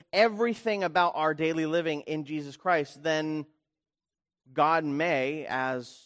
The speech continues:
churches, remove his lampstand out of this place. And what it means is that he will remove his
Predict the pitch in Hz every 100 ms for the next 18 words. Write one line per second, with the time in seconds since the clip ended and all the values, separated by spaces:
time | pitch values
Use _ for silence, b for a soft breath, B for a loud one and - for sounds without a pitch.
0 | _ _ _ 135 135 127 127 123 123 135
1 | 151 139 139 135 117 139 156 - 139 127
2 | 120 131 123 127 180 165 160 147 _ 156
3 | 208 226 170 151 b b b 160 156 180
4 | 190 175 170 180 196 190 160 160 151 175
5 | 175 160 -